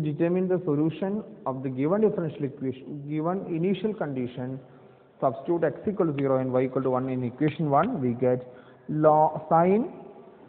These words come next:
sorry, log one plus one square is equal to sin zero plus c. Therefore, c is equal to zero. അപ്പൊ അത് എവിടെ substitute ചെയ്യാം? c equal to zero എന്നുള്ളത് നമുക്ക് കിട്ടിയ ഈ റിസൾട്ടിൽ substitute ചെയ്യാം.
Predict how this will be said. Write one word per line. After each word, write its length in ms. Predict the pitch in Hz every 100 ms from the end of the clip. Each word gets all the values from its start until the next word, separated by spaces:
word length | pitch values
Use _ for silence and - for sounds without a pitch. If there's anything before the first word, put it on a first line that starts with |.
| - 147
sorry, 180 | 131 - - - _ _ 139 147
log 260 | 170 202 220 240 240 147 131
one 140 | 135 135 - - - -
plus 220 | 180 196 196 185
one 100 | 143 -
square 220 | - 135 127
is 100 | 127
equal 160 | 131 131
to 60 | 131
sin 200 | 135 131 123
zero 220 | 131 127 123
plus 160 | 127 123 -
c. 140 | 185 285 - -
Therefore, 320 | 113 117 123 -
c 140 | 127
is 100 | 123 123
equal 180 | 120 123
to 40 | 123
zero. 240 | 123 117 117 107 - - - - - -
അപ്പൊ 120 | 196 180
അത് 60 | 139
എവിടെ 140 | 131 131
substitute 400 | 127 - 139 135
ചെയ്യാം? 240 | 131 131 135
c 20 | 226 220
equal 240 | 175 139
to 40 | 127 135
zero 240 | 123 123 127
എന്നുള്ളത് 340 | 127 123 170 233 - - - - 113
നമുക്ക് 260 | 123 - 139
കിട്ടിയ 300 | 131 135 156 214 - - - - 151
ഈ 40 | 165 190 - 123
റിസൾട്ടിൽ 440 | 123 143 123 123 147 143
substitute 380 | 127 - 131 135
ചെയ്യാം. 200 | 104